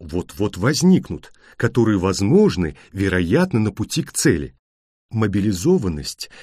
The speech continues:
есть готовность к ряду действий, к перспективе дел,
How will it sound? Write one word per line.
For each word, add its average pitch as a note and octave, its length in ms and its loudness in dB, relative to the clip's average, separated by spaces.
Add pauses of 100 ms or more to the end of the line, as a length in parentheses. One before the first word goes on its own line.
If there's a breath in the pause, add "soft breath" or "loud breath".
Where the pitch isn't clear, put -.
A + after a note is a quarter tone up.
есть C#3 380 -4
готовность B2+ 800 -2
к - 120 -10
ряду G2 260 -4
действий, C#3+ 640 -6 (320 loud breath)
к - 100 -18
перспективе B2+ 800 -4
дел, C#3+ 440 -2